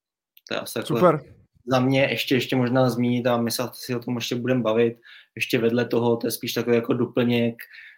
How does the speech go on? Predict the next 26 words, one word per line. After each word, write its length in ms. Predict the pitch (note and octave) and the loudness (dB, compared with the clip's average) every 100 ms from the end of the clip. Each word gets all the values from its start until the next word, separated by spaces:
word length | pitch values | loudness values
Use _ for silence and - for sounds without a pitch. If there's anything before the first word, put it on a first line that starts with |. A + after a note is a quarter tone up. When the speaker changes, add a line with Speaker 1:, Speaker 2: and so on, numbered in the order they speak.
| - A#2+ - | -18 -18 -4
Speaker 1:
který 200 | B2 A#2+ | 0 0
mě 140 | B2 | 0
neskutečně 520 | A#2+ A#2+ B2+ A#2 A#2+ | -2 -2 0 0 -2
poslední 760 | A#2 A#2 - A#2 A#2+ B2 A#2+ B2 - | -6 -6 -6 -4 -2 -2 -4 -8 -4
roky 320 | A#2+ A#2 C3 | -4 0 0
baví, 520 | A#2+ A2+ A#2+ A#2+ A#2 - | 2 0 0 -4 -6 -6
tak 180 | A2+ | -6
jsou 280 | - B2 A#2+ | -4 -2 -2
taky 260 | A#2 A2 B2 | -4 -6 -4
vlastně 300 | A2+ - A#2 | -4 -4 -8
taky 220 | - - | -8 -4
vytváření 480 | A#2 A#2+ A2+ A2+ A2+ | -4 -2 -4 -2 -4
nějakých 340 | A2+ A2 A#2 - | -6 -8 -12 -12
podcastů, 600 | A2+ - A2 A2+ - A2+ | -14 -10 -10 -10 -8 -8
takže 240 | G#2+ A2+ | -8 -10
mám 280 | A2+ A2+ A2+ | -8 -8 -8
dva 160 | A2 | -8
podcasty, 580 | A#2 _ - A2 A2+ - | -12 _ -10 -8 -8 -8
jeden 200 | A#2+ A#2 | -4 -2
je 80 | A#2 | -4
podnikatelský 920 | A#2 A2+ - B2 - A#2 - A#2 A#2 - - - _ _ - | -6 -12 -12 -10 -8 -8 -4 -6 -6 -12 -20 -20 _ _ -10
a 40 | |
druhý 300 | B2+ A#2 A#2 | -6 -2 0
je 60 | A2+ | -2
čistě 360 | - A2 - | -4 -8 -6
investiční. 580 | A2 A2 G#2+ - - G2+ | -6 -6 -12 -14 -16 -16